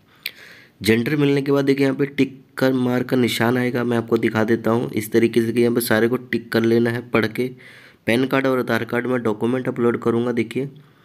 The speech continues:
सेव और नेक्स्ट पे क्लिक कर देना है। इसके बाद में आप यहाँ पे सेव कर देंगे।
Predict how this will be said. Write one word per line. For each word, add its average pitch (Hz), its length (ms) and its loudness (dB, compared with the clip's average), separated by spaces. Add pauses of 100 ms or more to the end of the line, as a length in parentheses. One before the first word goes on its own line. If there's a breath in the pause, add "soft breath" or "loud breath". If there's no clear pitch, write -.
(380 soft breath)
सेव 131 440 2
और 123 240 0
नेक्स्ट 123 360 -2
पे 120 140 -4
क्लिक 113 360 -4
कर 117 100 0
देना 113 280 0
है। 117 420 -10 (1400 soft breath)
इसके - 220 -2
बाद 139 200 6
में 147 140 4
आप 139 180 0
यहाँ 135 140 4
पे 139 120 0
सेव 117 360 2
कर 127 80 4
देंगे। 127 360 0